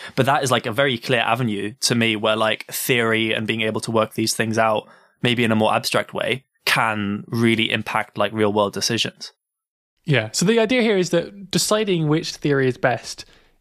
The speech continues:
Speaker 2: is just deciding which would be best in practice. And there shouldn't be daylight between those two things.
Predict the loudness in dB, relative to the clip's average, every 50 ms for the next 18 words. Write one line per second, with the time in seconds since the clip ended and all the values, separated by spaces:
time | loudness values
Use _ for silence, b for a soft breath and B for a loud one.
0 | _ 0 2 2 2 2 0 -2 0 2 2 2 2 0 0 0 0 2 2 2
1 | 2 2 0 2 2 0 0 0 0 -2 -2 0 0 0 0 -2 -4 -4 -2 -2
2 | -2 -2 -4 -8 -12 -10 -10 -12 -14 -14 -16 b b b b b b b 0 0
3 | 2 2 2 0 -2 -2 -4 -4 0 0 2 2 4 2 2 2 2 0 2 2
4 | 0 0 0 -2 -2 -4 -4 -4 -4 -4 -4 -8 -8 -8 -8 -8 -8 -12 -14 -16
5 | -20